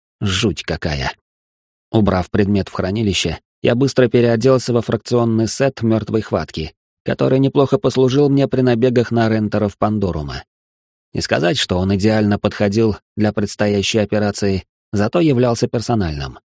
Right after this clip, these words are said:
В случае смерти не придется лихорадочно подыскивать замену выпавшим шмоткам. Атрибут грез, заботливо улучшаемый татуировкой спящего, был мне незнаком и вообще отсутствовал в карточке персонажа.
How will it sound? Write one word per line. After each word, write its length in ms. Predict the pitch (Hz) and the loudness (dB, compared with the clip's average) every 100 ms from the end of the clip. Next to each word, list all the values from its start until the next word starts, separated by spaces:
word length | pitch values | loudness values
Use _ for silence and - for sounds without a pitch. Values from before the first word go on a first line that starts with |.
| _ _ | _ _
В 60 | - | 0
случае 340 | 113 104 107 | 0 2 2
смерти 400 | 101 120 120 - | 2 0 0 0
не 160 | 104 107 | 0 0
придется 420 | 113 110 131 - | 0 2 0 0
лихорадочно 640 | 101 92 101 101 95 104 101 | 0 0 0 0 -2 -2 -2
подыскивать 580 | 101 101 - 95 95 | -2 -2 -2 -2 -2
замену 460 | 104 101 101 98 90 - _ - | -2 0 0 0 -4 -8 _ 0
выпавшим 440 | 117 104 - 110 | 2 2 0 -2
шмоткам. 520 | - 113 - - - - _ _ _ _ _ | -2 -2 -4 -8 -14 -18 _ _ _ _ _
Атрибут 460 | - 101 127 120 123 | -2 2 4 4 4
грез, 360 | 135 147 - - | 4 2 0 -8
заботливо 580 | 95 110 107 117 104 104 | -2 2 2 2 2 0
улучшаемый 760 | - 107 104 - 104 98 101 98 | 0 -2 0 0 0 0 0 0
татуировкой 640 | 101 107 104 104 92 107 | -2 2 2 0 -2 -4
спящего, 560 | - 107 92 98 90 85 - _ - | -2 -2 -2 -2 -4 -6 -12 _ -4
был 220 | 143 131 | 0 2
мне 200 | 127 127 | 2 2
незнаком 600 | 127 110 127 104 90 82 - _ _ - | 2 0 0 0 -2 -4 -10 _ _ 0
и 120 | 127 | 2
вообще 460 | 117 113 113 - 139 | 4 2 2 2 0
отсутствовал 640 | - 104 110 - 101 98 | 0 -2 -2 0 0 0
в 80 | 92 | 0
карточке 440 | 104 98 92 - - | -2 -2 -4 -6 -8
персонажа. 680 | 92 - 98 82 67 - | -8 -6 -4 -4 -8 -12